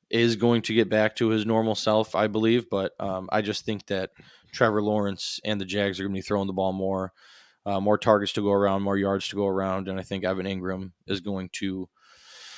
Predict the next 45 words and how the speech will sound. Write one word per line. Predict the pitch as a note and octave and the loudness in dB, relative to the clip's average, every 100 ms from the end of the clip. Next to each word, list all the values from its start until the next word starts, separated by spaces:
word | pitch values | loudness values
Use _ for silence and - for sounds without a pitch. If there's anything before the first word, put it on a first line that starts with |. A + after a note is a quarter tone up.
| - - - - _ _ - | -18 -20 -20 -20 _ _ 4
kinda | C#3 | 4
continue | B2 - - C3 B2+ D3 | 4 0 2 4 6 6
what | C#3+ C#3+ | 6 4
he | D3 | 6
was | D3 | 6
doing | C#3 D3 C#3+ | 6 4 4
last | C#3+ C#3 | 4 2
year. | D#3 B2 | 2 4
Obviously, | A#2 A#2 A#2 A2+ | 4 2 -2 0
not | A#2 A2 | 2 2
as | G#2 | 2
much | G#2+ A2+ - - | 0 0 0 -2
with | G#2+ - - | -2 -2 -6
the | G#2+ | -2
addition | G#2 G#2+ G#2 A2 | 0 2 0 0
of | G2+ | -2
Calvin | - G#2 G2+ | 0 0 0
Ridley, | G2+ G2+ G2+ A2+ | 0 0 2 2
so | - G2 F#2+ F2+ _ _ _ _ | 0 -2 -4 -8 _ _ _ _
tame | - G#2+ G#2+ | -4 -2 0
expectations | G#2 - G#2 - A2 A2 A2+ G#2+ | -2 -4 -4 0 0 0 -2 -2
with | A2 A2 - | -2 0 2
him, | A#2 A2+ A2 | 2 2 -2
but, | G2+ G2 - _ _ | -2 -2 -4 _ _
I | G#2 | -6
mean, | G#2 G2 G2 | -4 -6 2
Evan | A#2 A2+ | 2 4
Ingram's | A2 G2+ G2+ | 0 0 -2
gonna | - G2+ | -2 -2
be | |
involved | G2 G2 F#2 F#2 | 0 2 0 -2
in | |
the | F#2 | -4
passing | G2 F#2 - F#2 | -4 -4 -6 -10
game. | F#2+ F#2 F#2 _ - | -10 -10 -14 _ -6
He's | G#2 | -4
gonna | G2+ G2+ | -2 -4
be | G2+ G2+ | -2 -2
spread | F#2+ - G#2+ G2 | -4 0 2 2
out. | F#2+ F#2+ - | 2 0 -2
He's | G#2+ | -4
not | G2 G2 - | -2 -2 -2
just | G2 F#2+ - | -4 -4 -4
your | F#2+ | -4
typical, | - G2 G2 - G2 F#2 | -2 -4 -6 -4 -2 -2